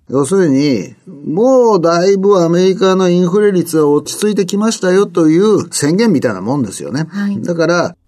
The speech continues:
Speaker 1: ポイントは来年からどういうペースで下げていくのか。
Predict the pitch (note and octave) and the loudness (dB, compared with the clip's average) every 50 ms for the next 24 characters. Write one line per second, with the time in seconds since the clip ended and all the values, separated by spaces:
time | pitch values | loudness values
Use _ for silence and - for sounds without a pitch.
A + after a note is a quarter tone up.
0 | _ - - D#3 D#3+ E3 E3 E3 F3 F3 G3 G#3+ G#3+ G3 C#3+ A#2+ A2 A#2+ B2 B2+ | _ -4 -4 -2 -2 -4 -4 -2 0 0 0 2 0 0 0 0 0 0 0 0
1 | C3 B2+ B2 A#2+ C#3+ D3+ E3 C#3 G#2+ A#2 B2+ C3+ D3 D3+ D#3 D3+ D#3 E3 D#3+ C3 | 0 0 -2 -2 -2 -2 -2 -2 -2 -2 0 2 2 2 2 2 0 0 0 0
2 | - B2 C3 F3 G3 F#3 B2+ - - C3 C3 C3 A#2 - - G2+ F#2+ F#2+ F2 - | -2 -4 -2 0 0 0 0 -2 -4 -4 -4 -4 -4 -4 -6 -8 -8 -8 -10 -8
3 | - A#2 G#2+ E2+ D2+ - - A2 C3+ E3+ A#3 | -8 -6 -6 -8 -10 -10 -8 -6 -4 -4 -6